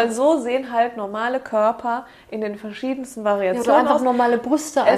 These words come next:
Speaker 2: einfach
Speaker 1: ist alles
Speaker 2: aus.
Speaker 1: gut mit
Speaker 2: Ja.
Speaker 1: mir, so, ne? Und das ist
Speaker 2: Ja.
Speaker 1: halt auch super wichtig.
Speaker 2: Voll, voll.
Speaker 1: Ja. Jetzt ist aber die Frage, Lisha,
Speaker 2: Was passieren
Speaker 1: bei
Speaker 2: würde.
Speaker 1: was wäre, wenn?
Speaker 2: Mhm.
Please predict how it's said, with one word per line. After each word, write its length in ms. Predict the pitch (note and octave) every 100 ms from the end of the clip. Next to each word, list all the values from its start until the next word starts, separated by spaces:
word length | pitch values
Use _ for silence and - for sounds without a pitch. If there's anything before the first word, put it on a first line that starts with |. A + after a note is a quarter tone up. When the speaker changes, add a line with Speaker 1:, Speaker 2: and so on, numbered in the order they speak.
| -
Speaker 2:
einfach 100 | C4+
Speaker 1:
ist 20 |
alles 360 | - A3 A3+ G3
Speaker 2:
aus. 40 |
Speaker 1:
gut 260 | G#3+ G3+ F#3+
mit 100 | G3
Speaker 2:
Ja. 100 | G#3+
Speaker 1:
mir, 280 | F#3+ D#3+ F3
so, 220 | F3+ E3+
ne? 200 | F3+ A#3+
Und 80 | B3
das 120 | G3+
ist 80 | G3+
Speaker 2:
Ja. 40 | G3
Speaker 1:
halt 140 | F3+
auch 120 | -
super 320 | E3 F#3 F3+ F3+
wichtig. 460 | F3+ - E3+ G3
Speaker 2:
Voll, 500 | - F#3 F3+ A3+ F#3 E3+ -
voll. 160 | F3+
Speaker 1:
Ja. 200 | F#3+ F#3+ - - _ - - -
Jetzt 140 | A3 A#3+
ist 80 | F4
aber 160 | F#4
die 80 | F4
Frage, 360 | F4 A3 G#3 F#3+
Lisha, 400 | E3+ F3+ - G3
Speaker 2:
Was 180 | F3+
passieren 400 | G#3 A3+ - B3
Speaker 1:
bei 180 | A#3 A3+
Speaker 2:
würde. 160 | A3 B3
Speaker 1:
was 100 | F#3
wäre, 300 | A3+ A3+ A#3
wenn? 200 | F#3+ E3+
Speaker 2:
Mhm. 540 | - G#3 G#3 G3+ -